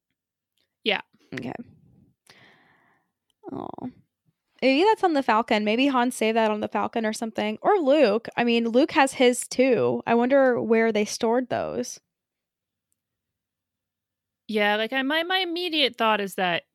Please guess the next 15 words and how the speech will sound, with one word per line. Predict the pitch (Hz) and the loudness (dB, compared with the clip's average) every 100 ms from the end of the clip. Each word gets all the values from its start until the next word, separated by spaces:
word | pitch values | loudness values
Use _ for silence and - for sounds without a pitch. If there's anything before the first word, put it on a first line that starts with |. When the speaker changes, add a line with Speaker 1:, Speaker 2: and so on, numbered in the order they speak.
| _ - | _ -10
Speaker 1:
it's | 180 - | -10 -8
Han's. | 196 165 160 92 185 - - _ _ _ _ _ _ _ _ _ _ _ _ _ _ _ _ _ _ | -6 -6 -6 -10 -16 -18 -20 _ _ _ _ _ _ _ _ _ _ _ _ _ _ _ _ _ _
Speaker 2:
Yeah. | 220 214 196 190 190 190 _ _ _ _ _ _ _ _ _ - - _ _ _ _ _ | -10 -8 -6 -6 -6 -10 _ _ _ _ _ _ _ _ _ -16 -16 _ _ _ _ _
And | 262 | -2
then | 254 247 | 0 2
we | 254 | 2
get | 247 | 2
that | 269 262 | 2 0
beautiful | - 294 302 311 | 2 2 4 2
shot | 294 277 254 247 - - | 2 4 4 4 0 0
of | 247 240 233 - - | 2 2 -2 -16 -10
Rey | 233 247 240 240 240 | -2 4 4 4 4
and | 233 | 2
Leia | 233 226 226 226 | 2 4 4 2
hugging. | 220 226 233 233 254 | 0 0 0 -2 -4